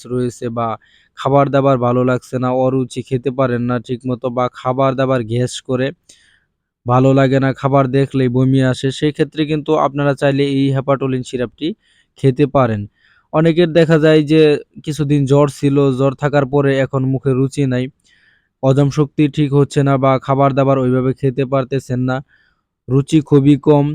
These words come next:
বা মনে হচ্ছে যে আমার ভিতরে জন্ডিস আছে কিনা। অনেকেই আবার দেখা যায় যে জন্ডিসের জন্য জারা দিয়ে থাকেন। তো আমি বলবো না জারা দিবেন না, আমি মনে করি যে আপনারা চাইলেই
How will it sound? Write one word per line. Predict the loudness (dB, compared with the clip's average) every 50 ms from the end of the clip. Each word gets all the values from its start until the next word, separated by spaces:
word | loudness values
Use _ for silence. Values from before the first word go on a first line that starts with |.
| -8 _ _ _ _ -4
বা | -2 0 2 2
মনে | 2 2 2 2 2
হচ্ছে | 2 2 2 2 0 0 0
যে | 2 2
আমার | 2 2 0 0
ভিতরে | 0 -2 -2 -2 -2 -2
জন্ডিস | 0 -2 -2 -2 -2 -4 -4 -4 -6
আছে | -6 -8 -8 -8 -10 -10
কিনা। | -8 -6 -4 -4 -4
অনেকেই | -4 -4 -4 -4 -6 -4 -2 0 0 2
আবার | 2 2 2 2 2 2
দেখা | 0 -2 -2 -2 -2
যায় | -2 0 2 0 2
যে | 2 0 0 0
জন্ডিসের | 0 -2 -4 -4 -6 -6 -4 -4 -4 -4
জন্য | -4 -6 -6 -8 -6
জারা | -6 -4 -4 -2 -4 -4
দিয়ে | -2 -2 -2 -2 -4
থাকেন। | -6 -10 -12 -12 -14 -18 -18 _ _ _ _ _ _ _ _ _ 0
তো | 2
আমি | 2 2 2 4
বলবো | 4 4 4 2 2
না | 2 2 4
জারা | 4 4 4 4 4
দিবেন | 2 2 2 2 2 2 2
না, | 2 0
আমি | 0 0 -2 -4 -6
মনে | -6 -6 -6 -6 -6
করি | -6 -6 -4 -4 -4 -4
যে | 0 0
আপনারা | 0 0 0 -4 -6 -6 -6
চাইলেই | -4 -2 -2 0 0 0 -2 -2 -2